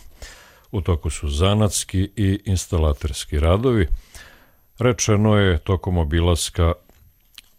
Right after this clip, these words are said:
gradilišta, predstavnika Ministarstva zdravlja i izvođača. Istovremeno teku pripreme stručnog kadra i specijalizacija kako bi završetak izgradnje dočekali spremni,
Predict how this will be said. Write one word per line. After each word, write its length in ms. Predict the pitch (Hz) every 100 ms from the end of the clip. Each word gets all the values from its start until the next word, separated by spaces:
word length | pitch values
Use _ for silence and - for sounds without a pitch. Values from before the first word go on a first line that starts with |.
| - - -
gradilišta, 840 | 92 87 107 107 92 - 107 92 - -
predstavnika 600 | 85 - 87 80 - 80
Ministarstva 680 | 82 76 - 80 - -
zdravlja 580 | 71 76 90 98 98 90
i 220 | 92 98
izvođača. 760 | 92 87 80 76 76 76 - - - - - - - _
Istovremeno 640 | 107 - 117 107 104 98 85
teku 280 | 92 -
pripreme 540 | 80 101 90 87 80 78
stručnog 560 | - 90 80 - 71
kadra 400 | - 90 104 117
i 60 | 92
specijalizacija 1120 | - - - - 76 71 71 82 92 - 92
kako 360 | - 98 - 98
bi 180 | 90
završetak 680 | 73 78 71 - 85 80 78
izgradnje 500 | 82 71 76 78 78
dočekali 640 | 71 76 - 76 - 80 80
spremni, 600 | - - 82 78 71